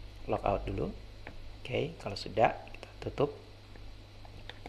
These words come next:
Kita kembali ke Zoom, lalu kita dapat pesan dari panitia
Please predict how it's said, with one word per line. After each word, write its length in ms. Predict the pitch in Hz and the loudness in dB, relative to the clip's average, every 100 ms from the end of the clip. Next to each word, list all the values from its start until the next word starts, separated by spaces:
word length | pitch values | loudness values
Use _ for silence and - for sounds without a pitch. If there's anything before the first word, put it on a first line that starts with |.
| - - - - - - - - - - - - - - - - - - - - - - - - - - - - - - - - - | -4 -4 -4 -8 -8 -8 -8 -10 -12 -14 -14 -12 -12 -12 -12 -12 -12 -10 -10 -12 -12 -12 -10 -8 -6 -6 -8 -10 -10 -8 -6 -4 -2
Kita 160 | - 117 | 4 6
kembali 320 | 117 110 107 | 8 8 8
ke 80 | - | 8
Zoom, 400 | 110 107 110 190 - - | 4 6 4 4 0 0
lalu 320 | 95 117 131 | 4 6 4
kita 240 | 127 131 | 10 12
dapat 480 | 113 110 - 131 - | 12 12 10 8 6
pesan 480 | - - 117 139 147 | 6 10 12 12 10
dari 160 | 107 | 10
panitia 720 | 113 117 107 - 107 110 156 | 10 8 8 4 6 8 8